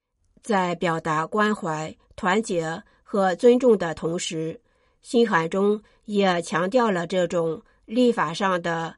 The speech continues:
上智安排，因为基督徒正在善度四旬期。在这些灵性浓厚的时刻，人们会认识到自身的脆弱，而在这个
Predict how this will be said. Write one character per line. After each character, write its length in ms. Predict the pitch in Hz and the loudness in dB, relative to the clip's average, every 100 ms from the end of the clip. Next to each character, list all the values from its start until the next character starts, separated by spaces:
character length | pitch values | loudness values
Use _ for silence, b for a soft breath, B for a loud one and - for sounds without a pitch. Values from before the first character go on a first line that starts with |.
| _ | _
上 280 | - 196 175 | 0 0 0
智 140 | 190 | -4
安 300 | 170 - 180 | -4 -2 -2
排， 400 | 185 175 160 156 - _ _ _ _ _ | -2 -6 -8 -10 -16 _ _ _ _ _
因 300 | 240 202 208 | -2 4 4
为 200 | 208 180 | 4 0
基 160 | 170 214 | -2 -2
督 180 | 220 214 | 2 0
徒 400 | 208 175 170 b b b - | 0 -4 -6 b b b 2
正 200 | 254 240 | 4 4
在 300 | 240 202 196 | 2 2 0
善 320 | 233 202 190 | -2 -2 0
度 220 | 208 170 | -2 -4
四 200 | - 208 | -2 -2
旬 240 | 196 156 | -2 -6
期。 380 | 156 - 208 208 _ _ _ _ _ _ _ _ _ | -6 -4 -4 -4 _ _ _ _ _ _ _ _ _
在 160 | - 214 | 0 2
这 220 | 208 202 | 4 0
些 400 | 202 202 196 202 b b | 0 0 0 -2 b b
灵 240 | 214 196 220 | -2 2 4
性 300 | 294 247 190 | 4 4 2
浓 180 | 170 | -2
厚 220 | 180 226 196 | 0 0 2
的 160 | 165 | -2
时 240 | 156 170 160 | -6 -6 -6
刻， 380 | 208 175 156 - _ _ _ _ | -2 -2 -4 -12 _ _ _ _
人 260 | 202 196 208 | -4 0 2
们 180 | 214 190 | 2 2
会 300 | 208 196 175 | 0 0 2
认 180 | 208 | 0
识 220 | 190 190 170 | 0 -4 -2
到 320 | 175 160 - b _ | -2 -2 -6 b _
自 240 | 262 226 | 6 6
身 220 | 220 226 | 6 2
的 180 | 233 170 | 2 -4
脆 240 | - 185 | -2 -2
弱， 400 | 170 180 156 - _ _ _ _ _ _ - | 0 -2 -4 -6 _ _ _ _ _ _ -6
而 180 | 170 | -4
在 220 | 180 208 175 | 0 0 0
这 220 | 190 170 | 0 0
个 340 | 170 165 160 | 0 -2 -6